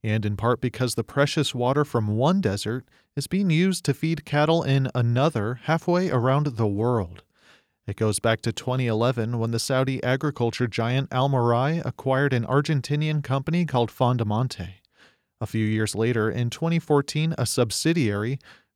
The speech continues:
Fondomonte Arizona, purchased the La Paz County land. But the ties between Arizona and the Arabian Peninsula date back to the nineteen forties.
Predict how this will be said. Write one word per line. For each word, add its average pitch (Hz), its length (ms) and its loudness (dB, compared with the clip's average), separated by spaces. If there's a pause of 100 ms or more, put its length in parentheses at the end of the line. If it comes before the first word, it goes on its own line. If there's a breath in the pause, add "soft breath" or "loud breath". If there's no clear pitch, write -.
(100)
Fondomonte 107 580 0
Arizona, 117 800 0
purchased 185 520 0
the 139 100 2
La 131 140 2
Paz 147 340 2
County 143 380 0
land. 113 480 -4 (320)
But 113 80 -2
the 110 80 0
ties 117 340 2
between 143 380 0
Arizona 139 640 0
and 135 220 0
the 127 240 0
Arabian 143 500 0
Peninsula 143 560 0
date 170 240 2
back 156 220 2
to - 100 -8
the 123 100 0
nineteen 151 540 2
forties. 131 720 0